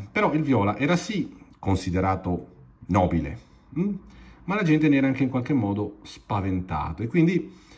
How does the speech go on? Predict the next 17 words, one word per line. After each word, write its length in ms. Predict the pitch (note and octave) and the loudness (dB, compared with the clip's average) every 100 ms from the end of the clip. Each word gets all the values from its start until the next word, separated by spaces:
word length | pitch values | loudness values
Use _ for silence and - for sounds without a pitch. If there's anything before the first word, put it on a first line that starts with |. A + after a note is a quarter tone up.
| - | -14
invece 300 | - E3+ G3 | -2 0 2
di 80 | B2 | 2
chiamarlo 800 | G#2+ G#2+ A#2+ A2+ F#2+ F2+ D#2+ - - - - | 2 2 4 4 2 0 -2 -6 -20 -20 -10
viola 640 | F2 F#2+ D2 D2+ A#2+ D#3+ - - - _ | -2 -2 -2 -6 -6 -6 -14 -20 -20 _
lo 80 | - | -12
chiamano 300 | E3+ D3 D#3+ | -2 0 2
appunto 720 | D3+ - F2+ F2 F#2 E2+ - - - - - - - - _ - - - - - _ - - - - | 0 0 -2 0 0 -2 -12 -20 -20 -20 -20 -20 -20 -20 _ -20 -20 -20 -20 -20 _ -20 -20 -20 -10
Ebicha, 400 | G2 D#2 - G3 - - - _ - - _ - - _ - | -8 -8 -6 -8 -8 -20 -20 _ -20 -20 _ -20 -20 _ -18
che 220 | - - | -14 -12
da 100 | F2 | -12
quanto 280 | - C#3 B2 | -6 -4 -4
ho 20 | |
capito 400 | - E3+ D#2 E2+ | -6 -8 -8 -8
vuol 140 | B2+ B2 | -6 -6
dire 260 | D2+ E3+ - - - - - - - - - - - - - - - - - | -6 -8 -10 -20 -20 -20 -20 -20 -20 -20 -20 -20 -20 -20 -20 -20 -20 -20 -8
tè 240 | D#3+ F3 - - - - - - - - - - - - - - - - - - - - - - - - | -2 -2 -4 -20 -20 -20 -18 -18 -18 -18 -18 -18 -18 -18 -20 -20 -20 -20 -20 -20 -20 -20 -20 -18 -18 -10
all'uva. 600 | A2+ G2+ D#2 C#2+ D2 F2+ | -2 0 0 -2 -6 -6